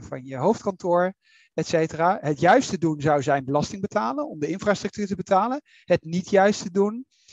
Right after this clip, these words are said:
is zo min mogelijk belasting te betalen, omdat dat wettelijk mag. Je mag optimeren. Dat is namelijk het wettelijke kader wat je hebt, maar dat is nog steeds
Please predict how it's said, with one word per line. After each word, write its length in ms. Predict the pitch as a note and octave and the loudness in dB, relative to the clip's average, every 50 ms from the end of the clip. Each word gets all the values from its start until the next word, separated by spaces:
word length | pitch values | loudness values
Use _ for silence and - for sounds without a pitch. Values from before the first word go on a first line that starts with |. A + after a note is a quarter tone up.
| - | -4
is 240 | - F3+ F3+ F3+ - - | 0 0 0 0 -2 -2
zo 160 | - C3+ A3+ | 2 2 4
min 180 | A#3+ F4+ A4+ G4+ | 4 4 2 2
mogelijk 360 | F4 A#3+ F#3 D3+ - D#3 C#3+ - | 4 4 4 4 2 0 -2 0
belasting 380 | D3+ D3 C#3 C3+ - C#3+ B2 | 0 0 0 0 -4 -6 -6
te 80 | - - | -6 -6
betalen, 440 | C3+ - - C#3+ C3 C#3 E3+ G3 - | -4 -2 -2 0 2 2 2 0 -2
omdat 240 | E3+ F3 D#3+ D3+ | -4 -2 -2 -2
dat 180 | - G#3 G#3 - | -2 -2 -4 -2
wettelijk 540 | C#3+ D3+ C#3+ - F3 E3+ F3+ F#3 - - - _ _ _ _ _ _ _ _ _ | -4 -4 -4 -2 -2 0 0 0 -2 -4 -20 _ _ _ _ _ _ _ _ _
mag. 420 | _ - E3+ G#3 A3+ - - - - _ | _ -2 2 2 2 2 0 -6 -12 _
Je 140 | - F3 | -6 -6
mag 320 | D3+ D3 E3+ A3+ - - - - | -2 2 2 2 2 0 -4 -4
optimeren. 800 | - G3+ - - A3 F#3+ G3 A3+ A#3+ A#3 G3+ C#3+ C3+ B2 B2 - _ _ _ _ _ _ | -4 -4 -2 0 -2 0 2 2 4 4 4 2 0 -4 -8 -12 _ _ _ _ _ _
Dat 180 | _ - C#3 C#3 | _ -8 -6 -4
is 140 | G3+ E3 - | -4 -4 -2
namelijk 320 | - E3 E3+ F3 F3 D#3 | 0 0 0 0 0 0
het 140 | - F3 D#3+ | 0 0 2
wettelijke 420 | D#3 F#3+ G3+ - F#3 F3 - - | 4 2 2 2 0 -2 -2 -2
kader 280 | - - G#3+ G#3+ F#3+ D#3 | 0 2 2 4 4 2
wat 100 | C#3+ C3+ | 0 0
je 60 | D#3 | -2
hebt, 140 | C3+ - - | -4 -2 -2
maar 120 | - E3 | 0 0
dat 160 | E3+ F#3 F3+ F#3+ | 0 2 0 0
is 100 | F#3 - | -2 -2
nog 160 | F#3+ F3 - | -4 -12 -4
steeds 320 | - G#3 F#3 F3+ - - | 2 2 2 2 0 -4